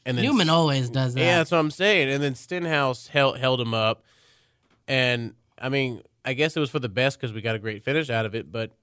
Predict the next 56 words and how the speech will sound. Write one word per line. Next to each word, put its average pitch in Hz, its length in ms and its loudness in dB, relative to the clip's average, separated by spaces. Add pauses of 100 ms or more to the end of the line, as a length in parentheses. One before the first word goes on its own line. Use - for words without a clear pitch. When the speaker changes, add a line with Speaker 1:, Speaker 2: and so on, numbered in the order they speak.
(140)
Speaker 1:
li-, 117 180 -12 (300)
that's, - 460 -6 (160)
I, 120 100 -12 (480)
I 135 60 -4
think 165 180 -2
lap 143 220 -2
traffic 151 380 2
cost 143 280 0
Chase 135 280 0
Elliott 131 300 2
a 123 40 -2
win 120 220 0
at 104 160 -8
Dover. 123 380 0
Speaker 2:
Yep, 160 200 4
Newman. 170 460 4 (120)
Speaker 1:
Yeah, 143 220 4
it 131 60 4
was 127 160 -2
Newman. 131 420 2
Speaker 2:
Of 147 160 0
all 165 160 4
people, 170 380 0
it 143 40 -2
was 147 200 0
Ryan 147 300 4
Speaker 1:
Yeah, 131 140 6
Speaker 2:
Newman. 117 180 0
Speaker 1:
oh, 120 120 2
yeah, 120 220 2
'cause 110 240 -10
I 120 40 -4
remember 117 160 -2
Jeff 107 240 -2
Gordon 113 380 -2
came 117 240 -2
up 113 120 -4
like 113 120 -2
his 104 140 -8
dad. 107 540 -2
Speaker 2:
Yeah, 139 340 -2
he's 139 160 -4
Speaker 1:
Like 120 100 -4
Speaker 2:
like, 135 140 -6
"Thanks 220 260 -2
for - 140 -2
the - 60 4
help." 233 400 0
Speaker 1:
<laughs> - 120 -20
Yeah. 101 280 -8 (100)
Speaker 2:
But, 139 160 -16
uh, 135 220 -10 (120)
Speaker 1:
Good 110 140 -12
Lord. 98 380 -10 (280)
Speaker 2:
I 185 200 2
mean, 208 360 0